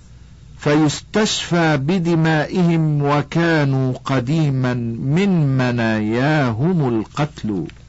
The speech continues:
عليها أسود ضاريات لبوسهم، سوابغ بيض لا تخرقها النبل.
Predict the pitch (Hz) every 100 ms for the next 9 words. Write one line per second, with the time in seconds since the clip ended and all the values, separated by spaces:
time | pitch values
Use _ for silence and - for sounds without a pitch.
0 | - - - - - - - - - -
1 | - - - - - - - 127 180 226
2 | 208 196 196 196 175 202 214 175 127 127
3 | 120 117 113 180 196 175 170 165 180 185
4 | 160 - 139 131 131 135 139 135 135 127
5 | 156 135 110 101 90 - - - - -
6 | - - - - - - 165 180 214 202
7 | 160 185 165 170 156 214 208 170 139 139
8 | 131 127 139 170 190 170 - - 147 -
9 | 139 135 143 139 165 - 156 135 135 131
10 | 123 139 151 127 113 104